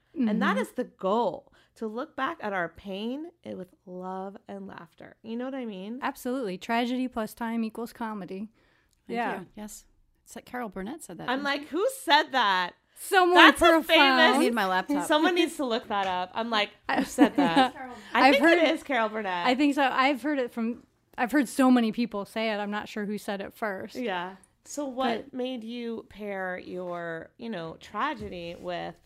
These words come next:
Speaker 1: comedy?
Speaker 2: I think it was mostly my own experience. So after my second divorce, I remember laying fetal position on my bedroom <laughs> floor going,
Speaker 1: <laughs>
Speaker 2: "What have I done?"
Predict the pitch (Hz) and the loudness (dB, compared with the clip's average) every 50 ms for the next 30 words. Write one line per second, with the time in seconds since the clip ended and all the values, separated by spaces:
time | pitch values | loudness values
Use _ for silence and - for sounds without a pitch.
0 | _ _ - 214 220 247 - 233 180 - - - - - - 220 - - - - | _ _ -14 -12 -10 -10 -10 -10 -12 -14 -16 -18 -20 -20 -20 -20 -20 -20 -20 -20
1 | - - - - - - - - - - - 247 247 247 247 254 254 262 254 - | -20 -20 -20 -20 -20 -20 -20 -20 -20 -12 -8 -4 -4 -2 -2 -2 -2 -4 -6 -6
2 | - 349 415 466 - 508 466 415 330 - - - - _ _ _ _ _ - - | -6 -6 -4 -2 -2 -2 -2 -2 -2 -4 -8 -16 -20 _ _ _ _ _ -10 -4
3 | 254 277 277 269 - 302 262 240 240 233 214 220 240 240 226 226 208 - - - | -2 0 0 0 0 0 2 2 2 0 0 0 -2 -2 -2 -4 -6 -8 -6 -2
4 | 254 247 240 202 190 202 202 - - 214 214 214 220 240 - - 254 226 208 202 | -2 0 0 -2 -4 -6 -8 -6 -2 0 0 2 0 0 0 -2 -2 -2 -2 -6
5 | - - 226 220 220 202 180 185 180 208 220 208 196 208 220 208 - - 196 196 | -6 -6 -6 -6 -6 -8 -10 -8 -6 -2 -2 0 0 -2 -4 -4 -4 -4 -4 -4
6 | 185 196 196 208 202 202 208 202 202 185 185 _ - - 208 196 185 196 208 196 | -2 -4 -4 -4 -4 -4 -4 -4 -6 -6 -10 _ -20 -18 -16 -12 -10 -8 -6 -6
7 | 196 202 202 202 208 - - 220 202 208 202 - 214 190 196 - - 208 196 196 | -6 -6 -8 -8 -10 -8 -8 -6 -6 -6 -6 -8 -8 -8 -8 -10 -8 -8 -8 -6
8 | 196 196 190 190 196 196 _ - 202 180 190 196 185 - - - - - - 381 | -6 -6 -8 -8 -10 -12 _ -10 -10 -8 -6 -8 -8 -8 -10 -14 -6 4 6 6
9 | 339 - 349 - - - 349 339 - - 453 254 - - - 415 359 349 330 320 | 8 8 6 4 4 2 0 0 2 0 -2 -2 -2 -4 -2 0 2 2 2 4
10 | 330 320 285 - 294 294 294 302 302 392 427 466 427 392 403 403 415 403 381 370 | 4 4 4 4 4 4 4 4 2 0 -2 -2 0 2 2 2 2 2 -2 -2
11 | - 381 403 440 415 427 453 427 403 403 392 359 320 277 233 214 220 349 277 | 0 0 0 2 2 2 2 2 2 2 2 2 0 0 0 0 -2 -2 -4